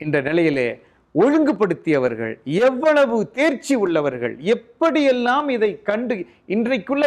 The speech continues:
கருவி நிலைகள் எதுவும் கிடையாது. அன்றைக்கு ஏதேதோ வகையில இன்றைக்கெல்லாம் ஒலியை அளப்பதற்கு வழிமுறைகள் தோன்றிவிட்டன, தொழில்நுட்பங்கள் மிக உதவியாக இருக்கின்றன. அறிவியல் நமக்கு சொல்லி மு-, எண்ண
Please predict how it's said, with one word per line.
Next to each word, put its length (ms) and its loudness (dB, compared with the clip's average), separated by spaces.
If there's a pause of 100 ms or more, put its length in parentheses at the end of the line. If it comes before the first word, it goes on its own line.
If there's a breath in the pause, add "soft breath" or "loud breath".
கருவி 400 4
நிலைகள் 400 0
எதுவும் 360 0
கிடையாது. 500 0 (840)
அன்றைக்கு 540 -2 (1000)
ஏதேதோ 520 2 (420)
வகையில 460 0
இன்றைக்கெல்லாம் 540 -2
ஒலியை 320 0
அளப்பதற்கு 640 0
வழிமுறைகள் 600 -2
தோன்றிவிட்டன, 560 -2 (640)
தொழில்நுட்பங்கள் 760 0
மிக 240 -2
உதவியாக 500 2
இருக்கின்றன. 480 -6
அறிவியல் 520 0
நமக்கு 440 -6
சொல்லி 360 -2 (140)
மு-, 200 -8 (120)
எண்ண 240 -2